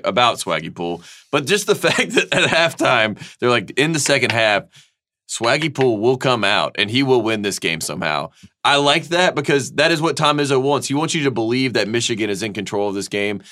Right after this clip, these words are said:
And instead, Michigan State comes out and basically just chokes him out. Aarons has a great game,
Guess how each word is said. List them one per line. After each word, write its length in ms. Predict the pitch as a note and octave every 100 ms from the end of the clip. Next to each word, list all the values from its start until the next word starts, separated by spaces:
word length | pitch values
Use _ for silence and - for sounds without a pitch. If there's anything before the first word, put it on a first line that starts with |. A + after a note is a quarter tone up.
| -
And 120 | - D3+
instead, 320 | C#3 E3 D3
Michigan 340 | C#3 - C3+
State 240 | A#2+ B2 A2+
comes 220 | A#2 G#2
out 100 | G#2+
and 80 | G2+
basically 220 | A2 G#2
just 160 | G2+
chokes 280 | - A#2 -
him 120 | F#2+
out. 160 | F#2 F#2
Aarons 260 | A#2+ B2+ B2
has 140 | G#2
a 40 |
great 220 | F#2+ G2 F2
game, 360 | F#2+ F#2 F2